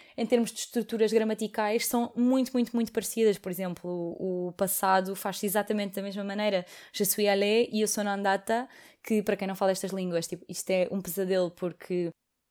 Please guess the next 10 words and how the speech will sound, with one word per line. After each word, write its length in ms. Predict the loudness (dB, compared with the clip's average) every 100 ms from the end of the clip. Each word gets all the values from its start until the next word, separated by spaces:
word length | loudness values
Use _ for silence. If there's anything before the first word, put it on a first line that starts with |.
| _
o 120 | 0
verbo 300 | 6 6 6
auxiliar 680 | 4 2 0 0 4 4 4 2 -2 -6 _ _ -8
do 200 | -4 -2
passado 420 | -2 -2 -2 -2
em 80 | -4
francês 440 | -6 -6 -4 -4
e 120 | -6
em 240 | -8 -6 -6
italiano 480 | -2 0 0 -2